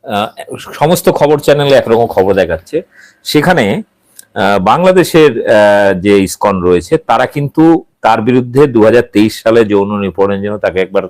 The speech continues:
সাসপেন্ড করা হয়েছিল, আহ, ইত্যাদি। তারপরে বিভিন্ন মিউচুয়াল হয়, কিন্তু পরে আবার তাকে সাসপেন্ড সংগঠন থেকে বের করে দেওয়া হয়, ইসকন থেকে। সে তখন আলাদা একটা সংগঠন খুলে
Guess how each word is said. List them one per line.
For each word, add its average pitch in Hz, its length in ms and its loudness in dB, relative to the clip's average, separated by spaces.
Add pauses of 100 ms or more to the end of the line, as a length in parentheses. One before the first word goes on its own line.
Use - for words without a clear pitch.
(460)
সাসপেন্ড 98 420 -4
করা 95 220 2
হয়েছিল, 92 340 -2 (560)
আহ, 87 380 -4 (240)
ইত্যাদি। 76 400 -4 (300)
তারপরে 139 380 2 (180)
বিভিন্ন 123 340 -2
মিউচুয়াল 117 400 -2
হয়, 113 180 -4
কিন্তু 123 240 -10
পরে 135 280 0
আবার 127 380 2
তাকে 151 320 0
সাসপেন্ড 113 600 -2
সংগঠন 98 340 -6
থেকে 110 220 -8
বের 98 200 -2
করে 98 200 -4
দেওয়া 76 200 -6
হয়, 82 160 -6
ইসকন 87 360 -10
থেকে। 87 240 -8 (380)
সে - 200 -2
তখন 175 280 0
আলাদা 143 240 2
একটা 175 200 0
সংগঠন 131 520 -2
খুলে 123 520 -2